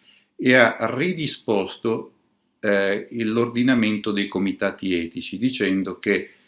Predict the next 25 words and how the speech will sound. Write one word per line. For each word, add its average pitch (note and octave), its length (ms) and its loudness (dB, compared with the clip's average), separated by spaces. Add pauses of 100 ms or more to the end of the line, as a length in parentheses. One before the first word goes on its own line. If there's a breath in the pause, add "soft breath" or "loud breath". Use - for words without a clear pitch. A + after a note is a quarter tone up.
ce - 160 -4
ne G#2 100 2
sono A2 300 2
al F#2+ 80 0
momento G2 480 0
cento, G2+ 720 -2
venti G2+ 640 0
sono F2+ 320 -4
regionali F2+ 880 0
e - 80 -16
poi F2+ 260 -4
ci - 140 -10
sono F2 680 -6
quelli F2 380 0
degli F2 320 -4
ircs F2+ 300 -4
e E2 120 -4
dei E2+ 180 -4
grandi F2+ 340 -4
ospedali, G2+ 580 0 (360 soft breath)
ma F3 140 0
devono B2 340 4
scendere G2+ 500 0
a F2+ 80 -4
quaranta. E2+ 720 -4